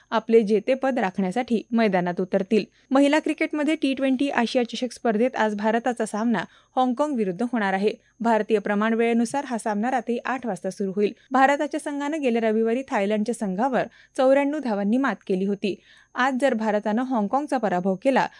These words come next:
तर उपांत्य फेरीतलं भारताचं स्थान निश्चित होईल. चायना मास्टर सुपर सातशे पन्नास सेव्हन फिफ्टी बॅडमिंटन स्पर्धेत पुरुषांच्या एकेरी प्रकारात भारताच्या किदांबी श्रीकांतनं कॅनडाच्या व्हिक्टर लाईचा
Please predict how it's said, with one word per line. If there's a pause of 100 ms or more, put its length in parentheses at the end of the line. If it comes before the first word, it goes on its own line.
(140)
तर
उपांत्य
फेरीतलं
भारताचं
स्थान (120)
निश्चित
होईल. (240)
चायना
मास्टर
सुपर (260)
सातशे
पन्नास (460)
सेव्हन
फिफ्टी
बॅडमिंटन
स्पर्धेत (120)
पुरुषांच्या
एकेरी
प्रकारात (340)
भारताच्या (100)
किदांबी
श्रीकांतनं (260)
कॅनडाच्या
व्हिक्टर
लाईचा